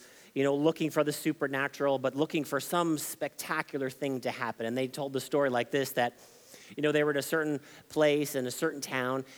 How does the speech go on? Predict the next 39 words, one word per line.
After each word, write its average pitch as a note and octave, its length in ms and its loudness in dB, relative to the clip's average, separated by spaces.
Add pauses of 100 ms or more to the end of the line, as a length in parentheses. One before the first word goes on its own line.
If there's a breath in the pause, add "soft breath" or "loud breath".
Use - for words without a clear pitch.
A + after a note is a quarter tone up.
(140)
and B2 80 -4
there C3 80 2
was B2+ 80 -2
some C3 140 -8
heavy E3 380 0
rains, C#3 480 0
and B2+ 120 -2
there B2+ 140 0
was B2+ 140 -2
some C3 240 -2
flooding D3+ 640 0 (400 loud breath)
that C3+ 160 2
was C3+ 140 -2
forecast, C#3 880 0 (260 loud breath)
you C3 100 0
know, C3 80 0
on C3+ 100 0
the C3 60 0
news. A#2 460 -2 (440 loud breath)
And B2 240 -2
so C3 360 2
there B2+ 240 2
started, C#3 420 -2
you C3+ 100 -6
know, C3 100 0
as B2 80 -4
the B2+ 80 -4
rain C3+ 340 0
came C3+ 260 -4
down, B2 380 0
and A2 100 -4
they A#2+ 100 0
were B2 160 -2
up, C3+ 320 -2
you C3 120 -6
know, A#2+ 240 0
on A#2 180 -4
their A2 140 -2
porch, D3 640 0